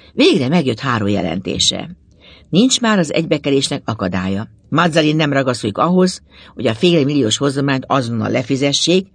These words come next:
épp csak elvi fenntartással él a Pireneuszi szerződés hatályba lépését illetőleg, míg meg nem érkezik Párizsba a pénz.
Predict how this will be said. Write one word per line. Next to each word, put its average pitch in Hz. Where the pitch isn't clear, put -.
épp 190
csak 175
elvi 170
fenntartással 123
él 180
a 151
Pireneuszi 135
szerződés 147
hatályba 127
lépését 139
illetőleg, 123
míg 131
meg 220
nem 117
érkezik 156
Párizsba 107
a 98
pénz. -